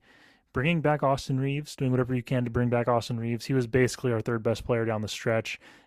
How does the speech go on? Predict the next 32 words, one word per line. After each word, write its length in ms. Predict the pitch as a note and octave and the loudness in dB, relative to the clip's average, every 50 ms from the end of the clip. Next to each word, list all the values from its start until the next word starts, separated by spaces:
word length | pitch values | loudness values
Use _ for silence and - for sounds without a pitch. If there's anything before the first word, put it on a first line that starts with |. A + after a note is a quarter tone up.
| _ - | _ -2
and 160 | B2+ B2 B2 | 0 2 2
then 160 | A#2 A#2 A#2+ | 2 4 4
doing 160 | A#2+ B2+ B2+ | 4 4 4
whatever 220 | A#2+ A#2+ A#2+ A#2 A#2 | 6 4 4 4 2
you 100 | A2 G#2 | -2 -4
can 260 | - - A#2+ A2+ A2+ | -4 -4 -4 -2 -2
to 60 | A2 | -4
bring 280 | G#2+ A2+ A2+ A2 A2 G2+ | -4 -2 -2 -2 -2 -2
back 380 | A2 A2 G#2+ G#2+ G#2+ - - _ _ - | -2 -2 -2 -2 -4 -8 -12 _ _ -6
Rui 260 | A#2+ A#2+ A#2+ A#2+ G#2+ | -4 -2 0 0 0
Hachimura 640 | G#2 A2+ A2 - - A2 G#2+ A2 A2 A2 A2+ C3+ C3+ | 0 -2 -2 -2 -4 -6 -4 -2 -2 -2 -2 -4 -6
as 140 | A2+ A2 | -8 -4
well, 260 | A2+ A#2+ A#2+ A#2 A#2 A2 | 0 2 2 4 2 2
who 140 | - A#2+ | 0 -2
was 160 | A#2+ A#2+ A2 A2 | -4 -4 -4 -6
a 20 | |
huge 400 | - - - - C#3+ C#3 C3+ B2+ | -10 -12 -8 -2 0 2 2 2
role 240 | B2 B2 B2 A#2+ A2+ | 2 2 2 0 0
player 260 | - - B2 A#2 A#2 | 0 -2 -2 -2 -2
for 100 | - B2 | -4 -4
the 60 | A#2 | -2
Lakers 340 | A2+ A#2 A2+ - B2 A#2 G#2+ | -2 -2 -2 -2 -4 -6 -6
in 60 | A2+ | -6
the 60 | A2 | -8
playoffs. 640 | G#2 - - A#2 A2+ A2+ A2+ A2+ G#2+ - - - - _ - - - - - _ _ _ | -8 -6 -4 -4 -2 0 0 -2 -2 -4 -8 -14 -14 _ -20 -20 -20 -20 -20 _ _ _
He's 220 | - - B2 A#2 | -6 -4 -2 -2
a 60 | A#2 | 0
good, 220 | G#2 A#2+ B2 C3 C3 | 4 4 4 4 4
he's 140 | A#2 B2 | 0 -2
a 60 | A#2 G#2+ | 0 2
big 160 | B2 B2+ A#2 | 2 2 2
wing, 460 | A#2+ A#2+ B2 B2 B2 B2 B2 B2 A#2+ | 2 0 2 2 2 0 0 -2 -4